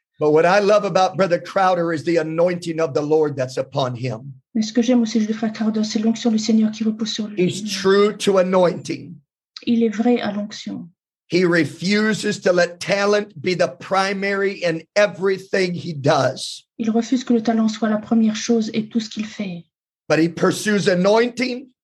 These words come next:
Speaker 2: Mais il poursuit l'onction.
Speaker 1: And when he steps into the pulpit, there's an explosion of the Spirit because of it.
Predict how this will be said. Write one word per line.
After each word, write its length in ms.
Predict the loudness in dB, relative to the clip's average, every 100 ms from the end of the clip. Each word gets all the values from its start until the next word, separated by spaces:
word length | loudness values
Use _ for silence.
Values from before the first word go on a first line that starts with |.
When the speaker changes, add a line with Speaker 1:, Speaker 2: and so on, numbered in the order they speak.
| _
Speaker 2:
Mais 100 | -4
il 100 | -4
poursuit 360 | -4 -10 -4 -4
l'onction. 580 | -2 -4 -2 -4 -4 -4
Speaker 1:
And 120 | 0
when 100 | 2
he 100 | 2
steps 520 | 0 -4 -2 -2 -2 -4
into 180 | 0
the 120 | 0 0
pulpit, 500 | 0 -2 0 -6 -2
there's 220 | -2 0
an 80 | -4
explosion 760 | -6 -12 2 2 4 0 -2
of 140 | 0
the 80 | -2
Spirit 480 | -4 -2 0 0 -2
because 480 | -6 -2 0 0 -2
of 100 | -8
it. 240 | -8 -12